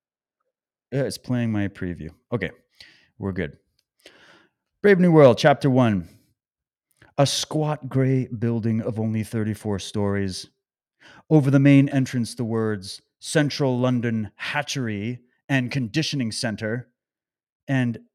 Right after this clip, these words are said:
in a shield, the World State motto. <laughs> We're already here, guys. We're already here.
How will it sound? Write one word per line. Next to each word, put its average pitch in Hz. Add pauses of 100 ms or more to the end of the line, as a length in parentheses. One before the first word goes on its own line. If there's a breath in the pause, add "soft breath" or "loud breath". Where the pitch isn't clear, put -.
(140)
in 147
a 131
shield, 117 (460)
the 139
World 147
State -
motto. 127 (800)
<laughs> -
We're 196
already 185
here, 147
guys. 123
We're 160
already 156
here. 123